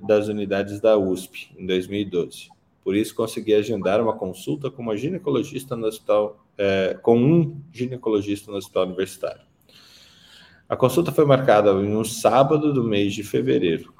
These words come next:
Levei meus exames anteriores, mas o médico não deu atenção a eles. Ele estava me exam-, examinando e fazendo o exame de toque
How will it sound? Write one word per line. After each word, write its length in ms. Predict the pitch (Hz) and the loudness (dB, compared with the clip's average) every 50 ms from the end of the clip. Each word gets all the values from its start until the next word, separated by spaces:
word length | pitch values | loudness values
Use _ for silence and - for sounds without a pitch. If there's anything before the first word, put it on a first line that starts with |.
| _ _ | _ _
Levei 260 | 92 92 90 98 95 | -6 -2 -2 0 0
meus 200 | 95 95 92 92 | 0 -2 -4 -6
exames 420 | 92 87 87 92 90 87 87 87 90 | -8 -8 -4 -4 -4 -4 -4 -6 -8
anteriores, 680 | 90 92 - 110 117 131 120 107 113 123 135 135 139 | -10 -6 -6 -4 -2 2 4 4 4 4 4 2 0
mas 200 | 143 143 147 147 | 2 2 2 2
o 60 | 151 | 0
médico 320 | 135 120 120 120 - - _ | 0 0 -2 -2 -6 -14 _
não 200 | 143 131 123 123 | -4 -2 0 2
deu 180 | 120 120 120 120 | 2 4 4 4
atenção 440 | 117 120 123 117 110 - 120 113 117 | 2 0 -4 -8 -4 -2 0 0 2
a 100 | 117 110 | 2 0
eles. 480 | 87 - - - _ - - - _ _ _ _ _ _ _ _ _ _ _ _ _ _ _ _ | 0 -2 -4 -14 _ -20 -20 -20 _ _ _ _ _ _ _ _ _ _ _ _ _ _ _ _
Ele 180 | 90 92 95 95 | 0 0 0 0
estava 340 | 92 - 98 95 95 98 95 | 2 4 4 4 4 4 2
me 100 | 92 87 | 0 -2
exam-, 440 | 87 95 95 90 92 90 80 - - - | 0 0 0 0 0 -4 -8 -10 -10 -6
examinando 760 | 92 92 92 92 90 90 90 87 87 85 101 123 139 143 143 139 | -4 -4 -2 -2 -2 -2 -2 -4 -4 -2 0 0 0 0 -2 -4
e 40 | |
fazendo 440 | 139 - 123 104 95 98 113 117 117 | 0 2 0 0 2 0 -2 -2 0
o 40 | 113 | -2
exame 320 | 107 101 104 101 104 98 | 0 0 -2 -2 -2 -4
de 120 | 95 101 95 | -10 -12 -14
toque 500 | - - 101 107 120 - - - - | -2 2 2 2 2 0 -4 -14 -20